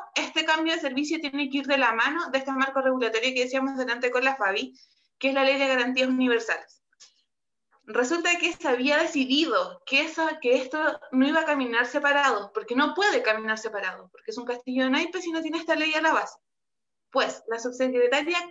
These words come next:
Carol Brown dijo este año que no podíamos tener una ley de garantías universales porque eso es ideología. Y cuando nosotros hablamos de niños, no podemos ponerle ideología. Tenemos que solamente poner el programa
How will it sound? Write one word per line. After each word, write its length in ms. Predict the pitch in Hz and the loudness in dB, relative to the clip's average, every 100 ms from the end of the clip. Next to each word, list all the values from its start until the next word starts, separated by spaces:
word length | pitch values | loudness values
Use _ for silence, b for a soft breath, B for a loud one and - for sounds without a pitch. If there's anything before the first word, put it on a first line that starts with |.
| - | -2
Carol 500 | 302 349 240 269 - - 240 | 2 4 2 0 -4 -14 -2
Brown 600 | 294 311 254 233 339 - | 2 4 2 0 -6 -12
dijo 360 | 220 302 320 359 | -4 -2 0 -4
este 200 | - 349 370 381 | -2 2 2 2
año 200 | 320 285 370 B B _ | -2 -2 -4 B B _
que 120 | 262 | 2
no 160 | 254 302 | 2 2
podíamos 540 | 349 339 339 339 381 | 2 2 2 0 0
tener 260 | 339 330 339 | 0 0 2
una 200 | 339 320 | 2 2
ley 160 | 330 | 0
de 100 | 330 | 0
garantías 560 | 330 330 330 320 311 320 | 0 0 0 0 -2 -2
universales 720 | 330 330 339 339 349 349 381 B B B | 0 2 0 0 -2 -2 -6 B B B
porque 280 | - 247 269 | -2 2 0
eso 160 | 330 349 | 0 -4
es 100 | 320 | -4
ideología. 640 | 277 262 254 247 247 233 - - _ _ _ | 2 2 2 0 0 -2 -4 -14 _ _ _
Y 100 | 226 | 0
cuando 340 | 233 233 233 | 2 4 2
nosotros 500 | 233 254 349 349 349 | -2 0 -2 0 0
hablamos 440 | 330 285 302 320 285 | 2 2 4 2 2
de 80 | 262 | 0
niños, 340 | 330 370 453 - B B - | 0 -2 -6 -10 B B -14
no 300 | 233 247 294 | -2 0 2
podemos 380 | 285 294 330 320 | 4 4 2 0
ponerle 380 | 277 277 269 269 | -2 0 0 0
ideología. 560 | 262 262 262 190 175 | 0 -2 -4 -6 -8
Tenemos 320 | - 220 247 254 | -8 -6 -6 -4
que 140 | 254 | -4
solamente 480 | 320 330 349 381 359 | 0 2 2 -2 -2
poner 300 | 277 277 339 B B _ - | 0 0 0 B B _ -2
el 240 | 240 233 | -2 0
programa 560 | 214 214 220 277 370 | 2 4 4 2 2